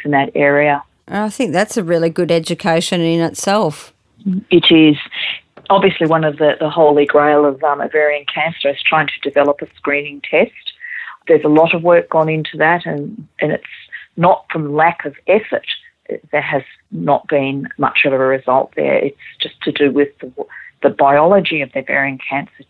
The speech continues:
Speaker 1: tumours. They're just tricky to detect. And, you know, they, at least by getting people to talk about family history, that is something that can,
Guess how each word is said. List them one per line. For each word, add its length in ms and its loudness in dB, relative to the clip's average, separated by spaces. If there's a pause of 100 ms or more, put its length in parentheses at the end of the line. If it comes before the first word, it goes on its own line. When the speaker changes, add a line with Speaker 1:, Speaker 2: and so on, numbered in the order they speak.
Speaker 1:
tumours. 480 -2 (560)
They're 100 2
just 200 0 (400)
tricky 340 2 (100)
to 120 2
detect. 600 0 (680)
And, 400 0 (240)
you 140 -2
know, 360 2
they, 440 2 (880)
at 260 0
least 380 4 (120)
by 480 4
getting 280 -2
people 500 -6 (100)
to 400 2 (240)
talk 640 2
about 560 2 (760)
family 460 2
history, 640 -4 (400)
that 220 0
is 140 -4 (120)
something 640 -2 (240)
that 220 -2
can, 540 -2